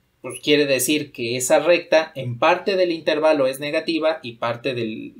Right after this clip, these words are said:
de su intervalo, que estamos trabajando de menos uno a dos,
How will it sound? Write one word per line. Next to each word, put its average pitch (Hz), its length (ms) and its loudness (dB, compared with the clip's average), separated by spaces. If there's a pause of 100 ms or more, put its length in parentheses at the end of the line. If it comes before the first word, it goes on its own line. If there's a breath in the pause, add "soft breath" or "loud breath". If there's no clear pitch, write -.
(140)
de 107 380 -10
su 117 160 -12
intervalo, 117 680 -4
que - 60 -20
estamos 113 240 -12
trabajando 127 320 -4
de 123 80 -8
menos 110 300 -14
uno 120 160 -10
a 127 40 -8
dos, 135 380 -2